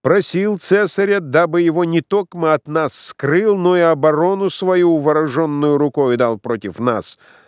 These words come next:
аки некоего ему неприятеля и мучителя, от которого будто он чает пострадать смерть.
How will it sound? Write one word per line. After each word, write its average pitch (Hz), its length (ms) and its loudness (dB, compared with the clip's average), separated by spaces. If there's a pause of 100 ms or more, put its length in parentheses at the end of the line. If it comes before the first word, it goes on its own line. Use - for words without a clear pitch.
(160)
аки 135 280 -2
некоего 156 760 0
ему 139 380 2
неприятеля 139 760 0
и 131 120 -2
мучителя, 127 840 -2 (440)
от 101 180 -4
которого 147 500 -2
будто 139 400 -2
он 139 160 -4
чает 160 460 -2
пострадать 139 600 -2
смерть. 117 600 -6